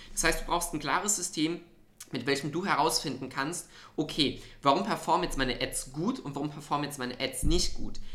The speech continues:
Liegt es am Hook? Liegt es am Body? Liegt es, äh, am Call to Action? Liegt es an der Art und Weise, wie ich das Storytelling betreibe? Betreibe ich überhaupt Storytelling oder ha-,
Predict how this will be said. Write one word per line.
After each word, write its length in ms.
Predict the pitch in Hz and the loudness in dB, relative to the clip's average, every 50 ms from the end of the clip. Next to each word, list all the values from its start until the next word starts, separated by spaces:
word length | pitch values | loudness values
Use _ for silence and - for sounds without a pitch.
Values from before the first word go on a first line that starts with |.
| - - - | -4 -2 -2
Liegt 180 | 151 143 - | -2 0 0
es 120 | 151 139 - | 0 0 2
am 320 | 131 135 131 131 - - | 2 0 0 -2 -2 2
Hook? 320 | 175 190 185 190 - - - - - - - - | 4 4 4 4 0 -8 -12 -14 -16 -16 -6 -6
Liegt 180 | 147 147 147 | -4 -4 -2
es 100 | 147 - | -2 -2
am 240 | - 127 131 120 117 | 0 0 -2 0 6
Body? 460 | 156 165 185 190 185 156 127 113 104 - - - - - - - | 8 10 10 10 8 6 2 0 -2 -4 -10 -16 -20 -20 -14 -6
Liegt 240 | 143 147 151 147 160 | -4 -4 -2 0 0
es, 300 | 160 156 156 - - - - - - - - - - - | 0 2 2 0 -4 -8 -12 -14 -12 -12 -12 -12 -4 0
äh, 120 | 139 135 127 | 0 0 2
am 200 | - 151 147 147 | 2 0 0 0
Call 280 | - - 165 156 151 | -2 -2 0 0 0
to 140 | 151 - 123 | 0 -2 4
Action? 520 | - 175 208 202 - - - 131 117 117 - 139 | 6 6 6 6 4 0 0 0 -2 -2 0 2
Liegt 200 | 151 147 147 156 | 2 2 2 0
es 120 | 147 - | -4 -2
an 160 | - 135 143 135 | -2 -2 0 0
der 160 | 139 - - | 0 2 4
Art 200 | 139 165 175 170 | 4 4 4 4
und 120 | 156 139 | 0 0
Weise, 320 | 135 139 147 147 143 135 131 | 2 2 2 2 0 -2 -4
wie 80 | 143 | -4
ich 160 | 147 147 - | -6 -6 -6
das 180 | - 147 147 - | -6 -4 -4 -2
Storytelling 600 | - 175 175 202 202 196 - 180 147 139 135 120 | 2 4 4 4 4 2 0 -4 -4 -4 -4 -4
betreibe? 480 | 120 110 - - 120 117 117 117 113 107 | -6 -6 -6 -4 -2 -2 -2 -2 -4 -6
Betreibe 480 | 101 - 127 - - 151 185 190 190 | -8 -8 -10 0 4 4 6 6 4
ich 60 | 175 | -2
überhaupt 280 | 175 170 160 156 156 - | -4 -4 -4 -4 -4 -6
Storytelling 800 | - - 156 151 156 151 151 - 170 143 143 143 143 139 143 135 | -4 -2 0 0 0 0 -2 -2 -4 -2 -2 -2 -4 -4 -6 -6
oder 180 | - 139 135 127 | -2 0 0 0
ha-, 160 | - - - | 0 -2 -8